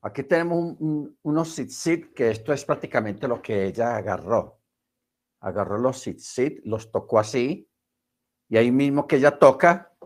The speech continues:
el bordo del manto, ella inmediatamente siente la sanidad, y el mismo Yeshua también sintió que ahí pasó algo, algo grande, algo sobrenatural.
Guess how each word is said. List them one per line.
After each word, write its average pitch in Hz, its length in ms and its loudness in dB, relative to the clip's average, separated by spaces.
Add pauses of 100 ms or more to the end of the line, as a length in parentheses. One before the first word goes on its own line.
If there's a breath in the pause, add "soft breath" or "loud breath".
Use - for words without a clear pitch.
(880)
el 110 200 4
bordo 139 440 10
del 156 140 8
manto, 156 680 4 (1160)
ella 117 260 4
inmediatamente 131 720 0
siente 139 500 0
la 131 120 6
sanidad, 120 600 4
y 131 120 4
el 113 140 2
mismo 131 320 0
Yeshua 151 680 2
también 104 420 -2
sintió 143 720 4 (600)
que 127 100 -2
ahí 110 140 2
pasó 131 340 2
algo, 120 420 0
algo 107 440 2
grande, 98 480 2
algo 107 340 2
sobrenatural. 101 960 2